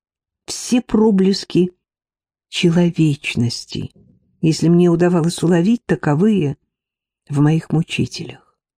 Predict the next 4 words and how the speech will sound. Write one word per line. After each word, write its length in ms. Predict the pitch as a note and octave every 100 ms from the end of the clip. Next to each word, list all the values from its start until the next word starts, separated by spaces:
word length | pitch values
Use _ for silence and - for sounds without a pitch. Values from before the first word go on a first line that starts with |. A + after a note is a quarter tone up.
| _ _ _ _ _ _ _ _ _ _ _ -
Спасибо, 520 | - D#3 - E3+ D#3+
что 460 | - - D3+ D3 - _ _ _ _ _ _ _ _ E3+
Джамал 500 | F#3 G#3+ G3+ D3+ C3
сегодня 680 | - D3+ D3+ C#3+ C#3+ D3+